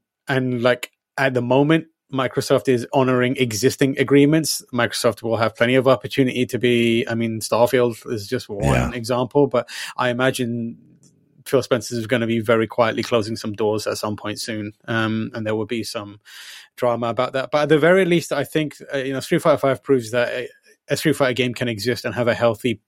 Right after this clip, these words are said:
Speaker 1: player pool just being on PlayStation and P C. So at the very least, we'll get that. I would love it if it went further. Um, I would love it if they maybe tried to do an arcade release again, because that was
Speaker 2: Yeah.
Speaker 1: massive before.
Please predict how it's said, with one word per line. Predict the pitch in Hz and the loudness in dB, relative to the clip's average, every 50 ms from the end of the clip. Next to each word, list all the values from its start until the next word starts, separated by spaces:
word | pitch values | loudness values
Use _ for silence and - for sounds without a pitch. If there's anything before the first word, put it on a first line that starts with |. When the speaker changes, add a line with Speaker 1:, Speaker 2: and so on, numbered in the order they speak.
| - | -6
Speaker 1:
player | - - 117 117 110 | -2 0 2 2 0
pool | - - 131 123 117 113 113 | 0 2 2 2 2 2 0
just | 104 - 127 123 - - | 0 -2 -2 -2 -4 -4
being | 123 120 117 113 110 | -2 -2 -2 -2 -2
on | 117 117 110 107 104 - - | -4 -6 -6 -6 -8 -10 -8
PlayStation | - 120 113 - - 117 113 - - 120 113 | -8 -8 -8 -8 -8 -10 -10 -10 -10 -12 -12
and | 110 107 101 | -12 -14 -12
P | - 123 110 | -10 -10 -10
C. | - - 127 127 135 135 - - - - - - - - | -8 -8 -8 -8 -8 -10 -14 -20 -20 -20 -20 -20 -14 -4
So | - 139 | -2 0
at | 131 | 0
the | 131 127 | 2 2
very | 120 135 131 131 | 2 2 2 2
least, | 123 127 120 - | 0 -2 -2 -2
we'll | - 120 113 | -4 -4 -2
get | - 131 117 127 | -4 -6 -6 -4
that. | 127 120 117 117 - | -4 -4 -4 -4 -4
I | 131 | -4
would | 123 123 113 | -4 -2 0
love | 135 127 117 | 0 0 0
it | 127 120 | -2 -6
if | 120 - - | -6 -6 -6
it | 127 | -4
went | 113 117 117 101 - | -4 -6 -8 -8 -8
further. | - 117 113 123 120 139 139 139 135 - - - - - - - | -4 -2 -2 0 2 2 2 2 0 -4 -10 -20 -20 -16 -6 -2
Um, | 123 120 117 117 | -2 0 0 0
I | 127 | 2
would | 127 131 123 123 | 2 2 2 4
love | 127 123 113 131 | 2 2 2 0
it | 117 | -2
if | 120 113 | -2 -2
they | - 123 113 | -2 -2 -2
maybe | 107 113 117 113 120 | 0 -2 -2 -2 -2
tried | - - 120 110 104 | -4 -4 -6 -6 -6
to | - 120 | -6 -8
do | 104 123 113 110 | -6 -4 -4 -4
an | 107 110 | -4 -4
arcade | 110 104 - - 110 113 110 - | -6 -6 -4 -4 -4 -4 -4 -6
release | 113 120 120 - - | -6 -6 -6 -6 -6
again, | 127 110 - 127 127 127 127 | -4 -2 0 0 0 -2 -4
because | - - - - 117 110 - | -10 -12 -10 -8 -8 -6 -4
that | - 117 | -2 0
was | 76 76 | 0 2
Speaker 2:
Yeah. | 73 76 76 73 73 | 2 2 2 2 0
Speaker 1:
massive | 73 123 120 - - 139 127 - - | 0 0 -2 0 2 0 0 2 0
before. | 131 117 - - 135 135 139 143 | -2 0 2 2 4 4 4 4